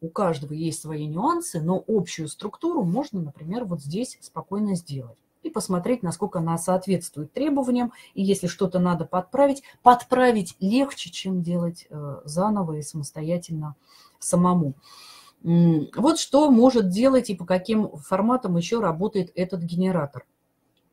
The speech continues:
Все ссылки, на что он оформляет, на какие виды изданий и по каким, э,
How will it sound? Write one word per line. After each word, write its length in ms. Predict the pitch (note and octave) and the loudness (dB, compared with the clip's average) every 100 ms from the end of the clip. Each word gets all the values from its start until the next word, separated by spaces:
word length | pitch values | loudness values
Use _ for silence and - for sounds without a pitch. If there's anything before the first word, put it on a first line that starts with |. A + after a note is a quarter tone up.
| _ _ _ _ _ _ - - | _ _ _ _ _ _ -10 -8
Все 280 | - B3 B3 | 0 4 4
ссылки, 460 | - C4+ A3 - E3+ | 4 2 2 0 2
на 260 | E3+ G3 | 4 2
что 240 | - - F#3 | 0 0 0
он 140 | D#3 | 0
оформляет, 580 | D3+ F#3 G#3 C#4+ E4+ D#4+ | -2 -2 0 0 0 -2
на 100 | A#3+ | -4
какие 460 | A3+ A3+ B3 A#3+ | -4 -6 -4 -2
виды 360 | A3 A3+ G#3 A3 | -2 -2 0 -2
изданий 400 | G#3 G#3+ G#3 G3 - - - _ | -2 -4 -4 -6 -12 -20 -20 _
и 200 | C4 D#4+ | 4 4
по 240 | D#4 C#4 | 6 2
каким, 540 | C#4 F3+ G#3 B3 A3+ F#3+ | 4 0 2 0 2 -2
э, 720 | D#3 D#3 D3+ D3+ C#3+ C3+ A2 | -4 -4 -2 -2 0 -2 -6